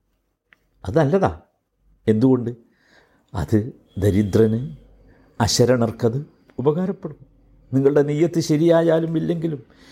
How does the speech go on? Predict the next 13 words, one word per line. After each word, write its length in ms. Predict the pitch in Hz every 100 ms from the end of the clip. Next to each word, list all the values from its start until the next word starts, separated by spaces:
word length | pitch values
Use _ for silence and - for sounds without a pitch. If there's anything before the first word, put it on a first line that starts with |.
| - _
നിങ്ങൾക്ക് 380 | 127 160 175 175
ഇഖ്ലാസ് 520 | 190 - 160 180 175
ഉണ്ടായാലും 640 | 160 160 170 170 170 170 175
ഇല്ലെങ്കിലും, 540 | 170 175 185 170 131 92 _ _ _ _ _ _ _ _ _ _ _ _ _ _ -
ആളുകൾ 300 | 117 147 156
നിങ്ങളെക്കുറിച്ച് 560 | 147 147 156 156 151 151
പറയും, 240 | 160 139 117 _ _ -
"അയാൾ 200 | 110 131
നല്ല 340 | 135 123 139 147
ഒരു 240 | 135 131 123 - _ _ -
ഔദാര്യവാനാണ്, 920 | 110 127 151 143 160 160 160 135 85 - _ _ _ _ _ _
നല്ല 220 | 110 110 147
മനുഷ്യനാണ്, 720 | 151 151 - 202 175 131